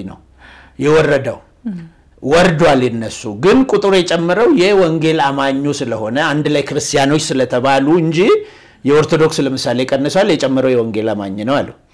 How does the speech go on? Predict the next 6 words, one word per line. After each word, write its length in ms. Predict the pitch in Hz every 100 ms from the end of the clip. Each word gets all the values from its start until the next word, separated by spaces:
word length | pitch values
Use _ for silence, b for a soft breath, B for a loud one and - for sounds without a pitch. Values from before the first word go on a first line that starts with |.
| B B B
እንዴት 360 | 165 175 - 214
ነው 140 | 175
ሊጨምር 440 | 165 156 143 143
የቻለው 480 | 135 131 120 113 127
ነው? 180 | 170 135 - _ _ _ b b b b
የኛ 220 | 139 170